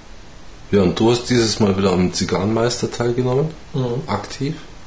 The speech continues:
Speaker 2: Mehr oder
Speaker 1: Die
Speaker 2: weniger.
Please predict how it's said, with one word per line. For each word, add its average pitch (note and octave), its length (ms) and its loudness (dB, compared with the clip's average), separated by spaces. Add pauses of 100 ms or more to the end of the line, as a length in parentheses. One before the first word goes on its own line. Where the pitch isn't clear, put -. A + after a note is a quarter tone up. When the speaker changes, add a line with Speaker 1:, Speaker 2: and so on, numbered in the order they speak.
(3250)
Speaker 2:
Mehr B2+ 180 4
oder A#2+ 160 6
Speaker 1:
Die A2+ 160 2
Speaker 2:
weniger. C3 160 6